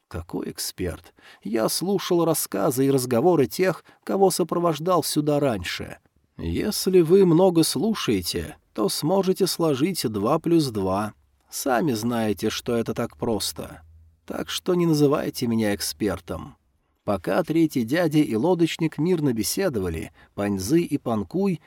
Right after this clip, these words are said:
держали руки поближе к своим ножам. Атмосфера казалась очень дружественной,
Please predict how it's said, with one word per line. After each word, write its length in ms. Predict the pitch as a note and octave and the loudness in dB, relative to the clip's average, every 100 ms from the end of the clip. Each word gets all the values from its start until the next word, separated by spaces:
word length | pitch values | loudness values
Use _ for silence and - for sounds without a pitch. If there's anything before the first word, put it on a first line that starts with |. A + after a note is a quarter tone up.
| _ | _
держали 520 | A#2 F3 D#3 F3 F3+ | -4 -4 -2 0 4
руки 340 | E3 F#3+ D#3+ E3 | 4 4 2 0
поближе 580 | D3 G#2+ C3+ F3+ E3 | 0 -2 -2 -2 -2
к 60 | D#3+ | -4
своим 460 | - F3 D#3 D#3 D3 | -6 0 2 4 2
ножам. 560 | C#3+ A#2+ F#2 - - - _ _ _ | 0 -2 -4 -6 -12 -20 _ _ _
Атмосфера 800 | - F2 G2 G2 - G3+ G3 F#3+ | -8 -6 -4 -4 -2 0 2 2
казалась 640 | E3 E3 D3+ F3 E3+ - - | 2 -2 2 2 2 0 0
очень 440 | F3 D#3+ E3+ E3 | 0 0 2 2
дружественной, 880 | D#3 G#3+ E3 A#2 - F#2+ D#2+ E2+ - | 2 0 0 -2 -2 -6 -6 -8 -14